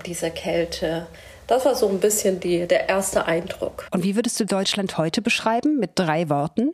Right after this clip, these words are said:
Speaker 1: Boah, das ist schwierig,
Speaker 2: <laughs>
Speaker 1: weil ich müsste mich ja selbst beschreiben. Ich gehöre zu Deutschland dazu.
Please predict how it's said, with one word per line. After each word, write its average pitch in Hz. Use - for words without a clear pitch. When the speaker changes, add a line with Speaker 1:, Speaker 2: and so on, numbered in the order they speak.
Speaker 1:
Boah, 254
das 175
ist 175
schwierig, 262
Speaker 2:
<laughs> 196
Speaker 1:
weil 175
ich -
müsste 240
mich 208
ja 202
selbst 202
beschreiben. 220
Ich 165
gehöre 196
zu -
Deutschland 190
dazu. 208